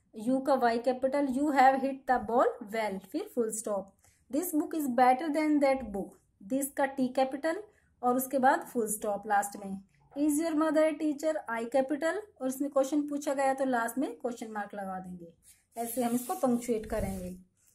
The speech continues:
Next, define adjective with example, learn it।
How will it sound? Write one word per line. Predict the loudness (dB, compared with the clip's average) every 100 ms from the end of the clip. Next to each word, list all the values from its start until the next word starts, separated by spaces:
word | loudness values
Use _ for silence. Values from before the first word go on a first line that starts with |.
| _ 0
Next, | 0 0 -6 _ -4
define | 0 4 4
adjective | 4 2 2 2 2 0 -4
with | 2
example, | 2 2 0 0 0 -4 -2 4
learn | 6 6 4
it। | 0